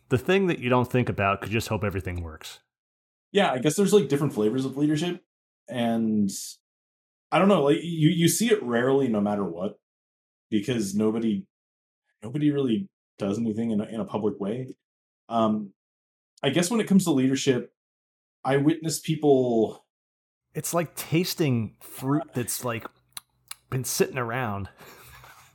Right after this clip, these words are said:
Speaker 2: No, that, that's gonna be in your
Speaker 1: <laughs> It's
Speaker 2: mouth
Speaker 1: just
Speaker 2: for fucking
Speaker 1: gnawing at my cheeks. I'm enjoying this, but it's, it's
Speaker 2: I, I don't think you are. I think you're trying to convince yourself that
Speaker 1: No,
Speaker 2: you're
Speaker 1: no.
Speaker 2: enjoying it.
Speaker 1: I'm enjoying it 'cause it's so different, but
Speaker 2: Uh-huh.
Speaker 1: it was well made as a beer.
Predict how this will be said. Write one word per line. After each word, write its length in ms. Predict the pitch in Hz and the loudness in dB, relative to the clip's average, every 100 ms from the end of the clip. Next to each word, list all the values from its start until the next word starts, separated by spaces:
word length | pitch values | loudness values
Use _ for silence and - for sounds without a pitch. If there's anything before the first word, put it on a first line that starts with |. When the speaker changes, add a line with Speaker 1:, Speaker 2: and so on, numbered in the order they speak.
| - - | -12 2
Speaker 2:
No, 200 | 151 143 | 4 8
that, 160 | 139 143 | 8 8
that's 180 | 139 - | 6 4
gonna 140 | 170 | 0
be 140 | 143 135 | 2 0
in 80 | |
your 80 | 120 | 2
Speaker 1:
<laughs> 80 | 113 | 6
It's 160 | 139 147 | 8 10
Speaker 2:
mouth 40 | |
Speaker 1:
just 180 | 214 113 | 8 8
Speaker 2:
for 40 | |
fucking 140 | 151 151 | 8 8
Speaker 1:
gnawing 360 | 147 165 165 | 10 10 10
at 80 | 143 | 8
my 200 | 123 110 | 6 6
cheeks. 520 | - - 165 113 - - | 4 2 4 2 0 4
I'm 180 | 165 | 6
enjoying 540 | 185 147 220 247 170 107 | 6 6 6 8 6 4
this, 220 | 95 - | 2 0
but 220 | - 135 | 4 4
it's, 220 | 131 - - - | 4 0 -8 -6
it's 300 | 156 - - | -4 -4 -2
Speaker 2:
I, 220 | 120 131 131 | -2 0 2
I 40 | |
don't 180 | 143 151 | 4 4
think 160 | 147 131 | 2 0
you 140 | 123 | 2
are. 80 | 117 | 4
I 40 | |
think 140 | 110 139 | 2 2
you're 80 | 147 | 2
trying 180 | 143 | 2
to 40 | 131 | 2
convince 400 | 110 101 110 - | 2 0 0 -2
yourself 280 | 107 110 107 | -2 0 4
that 60 | |
Speaker 1:
No, 140 | 180 175 | 6 8
Speaker 2:
you're 140 | 165 | 6
Speaker 1:
no. 60 | 139 | 4
Speaker 2:
enjoying 320 | 175 151 156 | 2 2 2
it. 40 | 147 | 0
Speaker 1:
I'm 180 | 170 175 | 2 2
enjoying 380 | 160 175 175 | 4 6 6
it 80 | 131 | 6
'cause 120 | 135 | 4
it's 140 | 123 - | 4 2
so 180 | - 156 | 4 4
different, 540 | 127 143 - 120 139 | 4 2 2 0 2
but 60 | 113 | 2
Speaker 2:
Uh-huh. 40 | 113 | 2
Speaker 1:
it 20 | |
was 160 | 110 101 | 0 0
well 160 | 120 123 | 2 4
made 300 | 117 117 98 | 4 2 0
as 100 | 98 | -2
a 40 | |
beer. 280 | 90 107 | 0 0